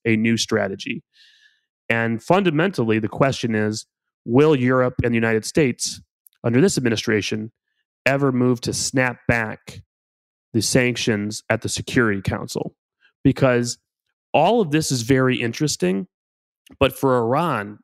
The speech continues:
that Security Council resolution is everything. That's where the sunset provisions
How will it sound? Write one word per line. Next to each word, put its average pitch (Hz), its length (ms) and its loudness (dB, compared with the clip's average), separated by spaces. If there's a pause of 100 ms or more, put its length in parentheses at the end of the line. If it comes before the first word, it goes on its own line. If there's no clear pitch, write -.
that 180 180 -2
Security 147 500 2
Council 117 420 -6
resolution 104 540 -2
is 101 120 -12
everything. 107 600 -4 (480)
That's 175 240 0
where 160 140 4
the 113 100 -4
sunset 131 640 -2
provisions 107 640 -4